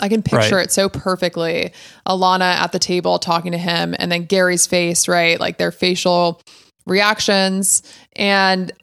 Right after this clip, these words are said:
Speaker 1: also when he ends up pulling out of the driveway, in a way, right, we get the back of Alana's head and her hair, and the camera shows it so the sun is just, like, on Alana's hair. And I was just glued in that scene. I think you,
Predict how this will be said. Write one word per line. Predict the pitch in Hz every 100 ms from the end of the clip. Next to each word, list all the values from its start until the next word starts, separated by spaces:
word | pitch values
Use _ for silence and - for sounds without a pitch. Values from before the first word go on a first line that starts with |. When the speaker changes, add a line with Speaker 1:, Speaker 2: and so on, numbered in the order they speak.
| -
Speaker 1:
also | 220 233 226 196 185
when | 185 185 180
he | 185 180
ends | - 180
up | 180
pulling | - 185 175 -
out | 233
of | 262
the |
driveway, | 202 175 175 175 165
in | 175
a | 175
way, | 170 202 202 175
right, | 175 175
we | 175 175 170
get | - 180
the | 185
back | 170 170 175
of | 175
Alana's | 170 175 170 170 170 175 - - - -
head | 233 240 208
and | 185 190
her | 175
hair, | 170 196 208 180 170 175 - _ _ _ _ -
and | 202
the | 196
camera | - 202 214 214 196 190 180 185
shows | - 196 190
it | 185 170
so | - 180 180
the | 175
sun | 170 - 190 190 185
is | 170 175
just, | 180 175
like, | 170 -
on | 175 180
Alana's | 180 175 170 175
hair. | - 185 180 170 165 165 - - _ _
And | - 190
I | 160 202
was | 269
just | 254 180
glued | 185 180 180 190 190 175 -
in | - 175
that | 170
scene. | - 165
I | 175
think | 180 175
you, | 175